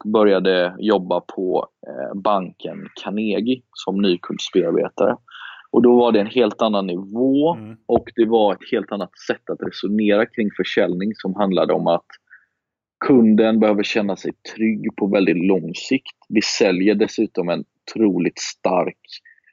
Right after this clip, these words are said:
Speaker 1: konkurrenskraftig produkt, vilket var kapitalförvaltning för förmögna privatkunder.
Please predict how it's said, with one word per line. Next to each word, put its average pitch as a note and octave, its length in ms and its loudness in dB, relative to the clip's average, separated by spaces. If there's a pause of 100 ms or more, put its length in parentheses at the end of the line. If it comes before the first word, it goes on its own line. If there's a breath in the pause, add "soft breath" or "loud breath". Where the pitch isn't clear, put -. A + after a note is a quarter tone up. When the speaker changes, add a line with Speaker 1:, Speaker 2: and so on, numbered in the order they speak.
(160)
Speaker 1:
konkurrenskraftig - 1120 -2
produkt, G2 600 0
vilket G2 340 0
var F2 360 -2
kapitalförvaltning G2 1300 -4
för F#2+ 160 -4
förmögna F2+ 460 -2
privatkunder. - 680 -2